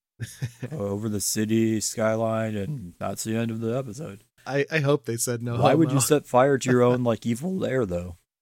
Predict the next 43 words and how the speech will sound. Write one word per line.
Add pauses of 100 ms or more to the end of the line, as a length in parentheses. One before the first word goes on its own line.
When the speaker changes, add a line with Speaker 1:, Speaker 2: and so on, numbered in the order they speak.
(140)
Speaker 1:
Well,
'cause
he's
gonna,
like,
go
on
a
globe-trotting
adventure
to (300)
murder
other
superheroes,
so
he
probably
doesn't
need
it
Speaker 2:
Yeah,
Speaker 1:
anymore.
Speaker 2:
but, (840)
but
I
mean,
like,
you
could
have
a
realtor,
like,
sell
that
property
for
you
and
at
least
make
some